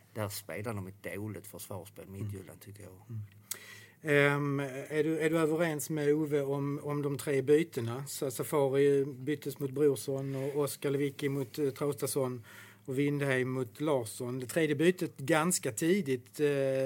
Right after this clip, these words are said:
Speaker 2: Sören Riks, han fick en dansk skalle där utav,
Speaker 1: Ja.
Speaker 2: utav svensken, och man blev lite orolig att det skulle vara tio, tio man sista sju, åtta minuterna.
Speaker 1: Alltså bytena, Barang är väl rent ut sagt liksom med, med, med skador och
Speaker 2: Mm.
Speaker 1: orken. Det kan vi inte komma från. Windheim var slut.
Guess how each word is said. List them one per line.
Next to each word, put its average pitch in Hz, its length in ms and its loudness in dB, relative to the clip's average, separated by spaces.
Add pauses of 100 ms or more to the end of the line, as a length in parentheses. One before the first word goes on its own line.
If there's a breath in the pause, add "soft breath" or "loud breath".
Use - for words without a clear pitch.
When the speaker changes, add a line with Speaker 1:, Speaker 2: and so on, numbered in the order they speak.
(100)
Speaker 2:
Sören 143 400 -2
Riks, - 280 -2
han 135 140 -6
fick 160 220 -4
en 147 120 -2
dansk 151 280 0
skalle 147 380 -2
där 156 200 2
utav, 139 300 -2
Speaker 1:
Ja. 110 320 -2
Speaker 2:
utav 147 200 2
svensken, 143 480 -2
och 139 60 -2
man 143 120 -2
blev 143 160 2
lite 147 240 4
orolig 165 280 4
att 160 80 2
det - 20 -4
skulle 160 180 2
vara 160 100 4
tio, 160 280 4 (260 loud breath)
tio 165 240 6
man 156 300 0
sista 135 460 -2
sju, 139 200 2
åtta 139 220 0
minuterna. 127 560 -4 (600 loud breath)
Speaker 1:
Alltså 110 160 -6
bytena, 123 520 2 (220 loud breath)
Barang 113 720 6 (240)
är 127 140 2
väl 104 120 0
rent 117 220 2
ut 117 120 -2
sagt 117 280 -4
liksom 104 260 -6
med, 107 200 -4
med, 110 160 -8
med 110 160 -6
skador 113 400 -2
och 95 60 2
Speaker 2:
Mm. 127 100 4
Speaker 1:
orken. 101 480 -8
Det 104 80 -6
kan 104 140 -2
vi 101 60 -2
inte 104 100 -6
komma 92 300 -4
från. 104 160 -10
Windheim 113 380 0
var 107 100 2
slut. 104 520 -4